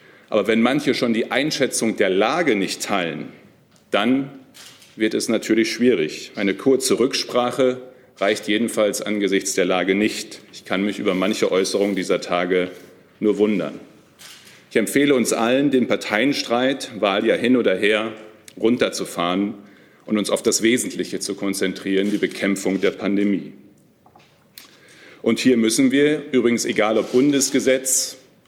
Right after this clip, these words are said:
oder Ministerpräsidentenkonferenzen, alle an einem Strang ziehen.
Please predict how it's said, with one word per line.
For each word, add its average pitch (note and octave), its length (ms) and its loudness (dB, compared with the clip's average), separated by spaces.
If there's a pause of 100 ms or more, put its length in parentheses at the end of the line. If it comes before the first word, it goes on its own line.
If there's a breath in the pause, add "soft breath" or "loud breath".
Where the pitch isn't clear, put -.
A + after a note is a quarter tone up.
oder F#2+ 200 2
Ministerpräsidentenkonferenzen, F#2+ 1700 0 (500 loud breath)
alle G#2 220 2
an G#2+ 160 0
einem G2 200 0
Strang A2+ 340 0
ziehen. - 400 -6